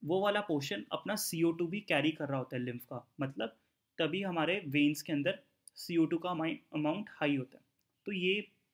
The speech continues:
बेसिक फंक्शन हमें लिम्फ का समझ आता है।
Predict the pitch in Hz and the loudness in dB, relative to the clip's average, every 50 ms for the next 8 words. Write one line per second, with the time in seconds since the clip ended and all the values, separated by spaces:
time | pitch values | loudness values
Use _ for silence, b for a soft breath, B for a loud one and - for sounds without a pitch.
0 | _ - 160 - - 139 147 156 156 - 170 156 - - 147 143 139 - 196 190 | _ -10 -10 -10 -2 0 0 2 2 0 -4 -6 -2 0 0 0 0 -2 -4 -4
1 | 175 160 156 175 185 165 139 139 139 139 - 101 98 - - 156 143 143 139 127 | -4 -2 -2 -2 -2 0 0 0 0 0 -2 -6 -6 -4 -2 0 2 2 2 0
2 | 120 - - - | -4 -6 -10 -14